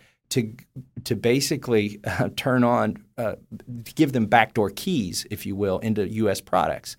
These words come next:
The problem with that, just the pragmatic problem,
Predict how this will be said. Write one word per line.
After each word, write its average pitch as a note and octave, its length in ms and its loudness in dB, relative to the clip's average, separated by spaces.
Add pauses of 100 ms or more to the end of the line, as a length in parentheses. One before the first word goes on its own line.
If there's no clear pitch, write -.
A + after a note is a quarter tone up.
(600)
The B2+ 100 4
problem F#3+ 640 4
with B2 220 4
that, G#2 400 4
just B2+ 320 -2
the A#2 120 0
pragmatic A#2+ 720 0
problem, A2 380 2